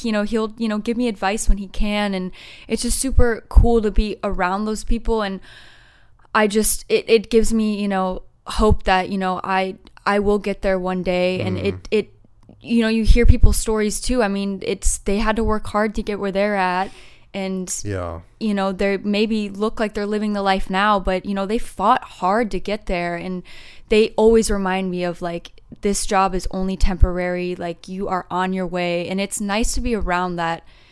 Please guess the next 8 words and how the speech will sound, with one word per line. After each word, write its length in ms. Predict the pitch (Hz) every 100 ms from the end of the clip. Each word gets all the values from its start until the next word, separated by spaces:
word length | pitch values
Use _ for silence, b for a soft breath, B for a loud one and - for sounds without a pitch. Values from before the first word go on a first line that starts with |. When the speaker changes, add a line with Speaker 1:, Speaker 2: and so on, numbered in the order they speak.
| b b
Speaker 1:
environment, 540 | 202 190 180 180 180 -
'cause 140 | 233
it 140 | 262 -
can 320 | 262 269 247
get 360 | 220 226 - - B B
discouraging 840 | 214 - 214 214 220 196 190 180
when 140 | 185 190
you're 400 | 202 208 202